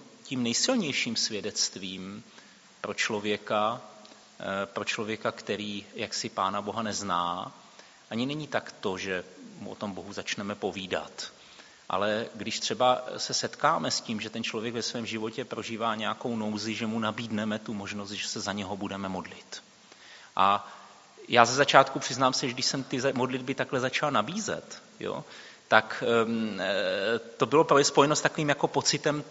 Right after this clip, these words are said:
trošku trapnosti, jo. Ale pak jsem pochopil, že vlastně často je to to nejlepší, co ti li-, co pro ty lidi můžu udělat, a že oni sami to jakoby vnímají.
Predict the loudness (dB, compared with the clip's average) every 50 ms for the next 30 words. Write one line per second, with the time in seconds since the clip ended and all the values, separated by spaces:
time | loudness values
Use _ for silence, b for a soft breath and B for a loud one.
0 | -18 -6 -4 -2 -2 -2 -4 -2 2 2 2 2 2 0 0 4 6 6 6 6
1 | 4 -6 -14 -16 -20 -16 -10 -8 -6 -6 -6 -8 -10 -14 B B B B B B
2 | B B B B -20 -20 -20 0 2 2 2 6 6 6 6 6 2 2 2 0
3 | 0 0 0 0 -2 -4 -2 -2 -2 -2 0 -2 0 0 -2 -2 -2 2 4 4
4 | 4 4 2 2 0 0 0 -2 -4 -4 -2 -2 -2 0 0 0 0 0 0 -2
5 | -4 -4 -4 -4 -4 -4 -4 -6 -8 -6 -6 -6 -6 -6 -4 -4 -4 -4 -4 -8
6 | -6 -6 -6 -6 -6 -6 -6 -6 -4 -4 -4 -4 -4 -4 -2 0 2 4 6 4
7 | 4 4 0 -8 -16 B B B B B B B B B B 4 4 6 6 6
8 | 4 4 4 4 6 6 4 4 2 0 -2 -2 -2 -2 0 -2 -2 -2 -2 -2
9 | -2 -2 -2 0 0 -2 -2 -2 -2 -4 -6